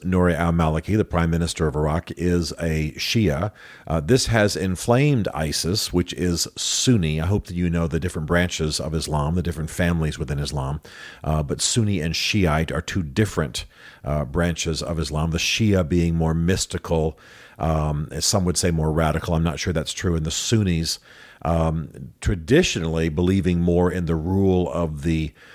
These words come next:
uh, community, the rule of the elders within Islam, and there are some doctrinal distinctives. But, um, but in this case, the radicals, the Is-, the isis forces, are very much Sunni,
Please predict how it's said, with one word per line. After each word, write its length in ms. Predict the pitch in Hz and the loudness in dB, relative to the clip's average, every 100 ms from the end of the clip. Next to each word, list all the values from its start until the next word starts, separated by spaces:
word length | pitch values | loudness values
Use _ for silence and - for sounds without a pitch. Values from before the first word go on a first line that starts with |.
| - - | -20 -8
uh, 200 | 76 78 | -4 -4
community, 680 | - 104 123 120 - 117 110 | -4 -2 0 0 0 2 2
the 120 | 85 | 2
rule 260 | 87 90 | 2 2
of 80 | 85 | 2
the 140 | 80 78 | 0 2
elders 480 | 104 104 101 95 | 2 4 4 2
within 240 | 95 85 90 | 0 0 0
Islam, 560 | 87 87 87 87 87 | 0 0 0 0 0
and 100 | 80 | -2
there 80 | 78 | -2
are 100 | 78 | -2
some 180 | - 69 | -4 0
doctrinal 440 | 90 90 - 85 | 2 2 0 -2
distinctives. 640 | 76 80 - 78 78 78 71 | -2 -4 -4 -6 -4 -6 0
But, 220 | 82 80 - - - - | 0 0 -6 -20 -20 -6
um, 520 | 80 80 76 78 78 - - | -2 0 0 -2 -6 -12 -6
but 240 | 87 90 | -2 0
in 160 | 98 95 | 0 2
this 220 | 131 - | 2 2
case, 380 | - 80 87 - | -2 -2 -2 -2
the 140 | 92 | -2
radicals, 580 | 82 101 110 - 82 76 | 2 4 4 0 -4 -2
the 120 | 85 | 0
Is-, 140 | 85 - | -2 -2
the 260 | 78 82 | -4 -2
isis 380 | 73 110 - 80 | 0 0 0 -4
forces, 500 | - 71 71 80 80 | -6 -6 -4 -4 -4
are 180 | 67 80 | -2 -2
very 260 | 78 80 78 | 0 0 0
much 240 | 80 - | -4 -4
Sunni, 480 | - 113 90 71 | -2 0 0 -4